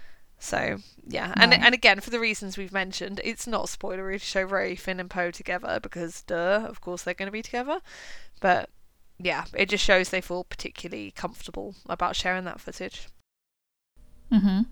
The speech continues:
Speaker 2: Yeah, makes sense. I'm still excited to see it, though, because we
Speaker 1: Yeah.
Speaker 2: haven't seen all of those characters together in that kind of situation yet, so.
Speaker 1: Yeah, I think they're gonna be playing that up in terms of the camaraderie aspect, which would be cool, because we've already heard there's gonna be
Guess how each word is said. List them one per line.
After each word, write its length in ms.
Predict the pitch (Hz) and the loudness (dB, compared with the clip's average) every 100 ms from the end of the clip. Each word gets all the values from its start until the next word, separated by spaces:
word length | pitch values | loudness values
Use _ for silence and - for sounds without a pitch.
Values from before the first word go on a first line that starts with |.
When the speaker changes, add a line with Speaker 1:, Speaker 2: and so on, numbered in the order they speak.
| - - - - - - - - - - - | -4 -10 -10 -12 -14 -16 -16 -18 -18 -20 -4
Speaker 2:
Yeah, 140 | 233 208 | 0 2
makes 220 | 208 220 | 2 4
sense. 240 | 202 185 | 4 6
I'm 100 | 214 | 10
still 180 | - 285 | 12 12
excited 460 | 214 - 214 220 - | 12 12 12 12 4
to 80 | |
see 220 | - 175 160 | 2 4 4
it, 120 | - | 4
though, 260 | - 160 - | 4 4 2
because 300 | - 196 185 | 2 2 6
we 80 | 208 | 10
Speaker 1:
Yeah. 60 | |
Speaker 2:
haven't 260 | 220 202 165 | 12 12 10
seen 180 | 175 160 | 8 6
all 140 | 156 | 4
of 60 | 160 | 4
those 180 | 147 | 2
characters 440 | - - - - 180 | 4 4 4 2 -4
together 340 | - 160 160 | 0 2 4
in 60 | 156 | 2
that 140 | 156 | 2
kind 140 | - 165 | 2 2
of 80 | - | 2
situation 540 | - 175 165 - 190 | -2 -2 -2 0 2
yet, 260 | 170 175 - | 4 2 -2
so. 260 | - 202 190 - - | -4 -2 -2 -4 4
Speaker 1:
Yeah, 280 | 196 185 180 - - | 6 8 4 -4 -2
I 140 | - 220 | 4 4
think 240 | 220 180 | 2 -2
they're 80 | 190 | -2
gonna 160 | 185 190 | 0 0
be 120 | 185 | 0
playing 280 | - 180 180 | 0 0 0
that 120 | - | 0
up 240 | 165 - | 0 0
in 80 | 170 | -4
terms 280 | 190 170 - | -2 -2 -4
of 60 | - | -8
the 60 | |
camaraderie 640 | - 175 175 175 185 185 | -4 -2 2 2 4 2
aspect, 560 | 190 190 - 226 - - - - - - | 2 2 4 4 6 4 2 -2 -20 -12
which 100 | - | -4
would 60 | 180 | -2
be 40 | |
cool, 260 | 180 175 175 | 0 2 0
because 580 | 208 - 196 190 - - - - | -2 0 2 2 0 -6 -6 0
we've 180 | 214 247 | 4 8
already 200 | 240 208 | 12 12
heard 300 | 185 196 190 | 12 12 12
there's 160 | - - | 10 0
gonna 160 | - | 2
be 160 | 185 | 0